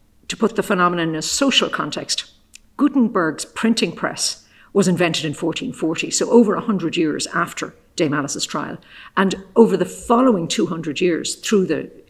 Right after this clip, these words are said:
through to the seventeenth century, essentially, there was a huge surge in the transmission of information generally and in the, uh, uh, phenomenon of adult literacy. Grain and oats were the staple diet until the introduction of the potato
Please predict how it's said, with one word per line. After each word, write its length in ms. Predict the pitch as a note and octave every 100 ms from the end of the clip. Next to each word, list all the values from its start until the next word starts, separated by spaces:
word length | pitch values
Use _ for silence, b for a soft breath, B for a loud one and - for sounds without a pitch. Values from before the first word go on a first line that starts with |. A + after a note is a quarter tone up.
| -
through 240 | - A#3+ G#3
to 100 | -
the 180 | - -
seventeenth 500 | - F#3 F3 - -
century, 400 | - G3+ - -
essentially, 480 | - D#3+ E3+ - - B B B B B
there 80 | F#3+
was 100 | F#3
a 40 |
huge 420 | - - B3+ -
surge 600 | - G3+ F#3 - - - -
in 160 | F#3+
the 80 | F3
transmission 600 | - F3+ E3 G3 A3 F#3
of 100 | D#3
information 540 | D#3 - D#3 D#3+ E3+ D3+
generally 440 | E3+ F3 C3+ - B B
and 240 | F3+ E3+ D3+
in 260 | C#3+ C3+ - _ -
the, 260 | D3+ C#3 D3
uh, 320 | C#3+ C3+ C3 - b b
uh, 100 | -
phenomenon 460 | - E3+ D#3 D3+ D3
of 180 | C3 - _ E3
adult 400 | F3+ D3 - D3+
literacy. 540 | E3 - - - - _ _ _ _ _ _ _ _ - B B B B F#3
Grain 400 | G#3 A3 B3 A3
and 100 | F#3
oats 520 | G3+ A#3+ - - -
were 100 | E3+
the 80 | D#3
staple 400 | - F3+ F3 D#3+
diet 360 | D#3 C#3+ G#3 - _ _ -
until 280 | F3+ - D#3+
the 140 | D3
introduction 500 | C#3 - D#3 - E3+
of 120 | D#3+
the 80 | -
potato 460 | F#3+ - D#4 D#3+